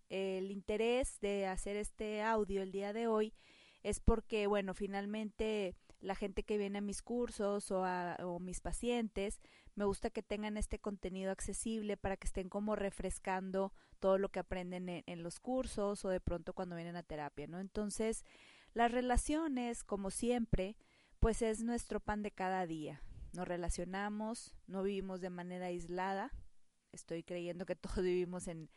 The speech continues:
en relación con alguien. Entonces, eh, me voy a ir así a abordar solamente la relación de pareja y la relación del trabajo, que es lo que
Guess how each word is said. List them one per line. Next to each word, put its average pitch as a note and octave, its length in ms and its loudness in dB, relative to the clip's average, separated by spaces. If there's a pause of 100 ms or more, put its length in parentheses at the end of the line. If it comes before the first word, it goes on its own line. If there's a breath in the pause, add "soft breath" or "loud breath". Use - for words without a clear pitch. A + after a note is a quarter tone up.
(360 loud breath)
en F#3 140 -4
relación F3 440 0
con F3 200 -8
alguien. E3 380 -6
Entonces, G3+ 720 -4 (500 loud breath)
eh, G3+ 400 2
me G3 200 -2
voy G3+ 220 2
a A3 60 4
ir A3+ 100 2
así A3+ 300 0
a G#3+ 60 4
abordar G3+ 500 2
solamente G3+ 560 -2
la G3 120 -2
relación F3+ 440 -6
de F#3 100 -6
pareja G3+ 720 -2
y G3+ 160 -4
la G3+ 120 -2
relación G#3 420 -4
del A3 160 -6
trabajo, A3 520 -2
que F#3 120 -4
es F#3 60 -2
lo F#3 140 -4
que F#3 280 -6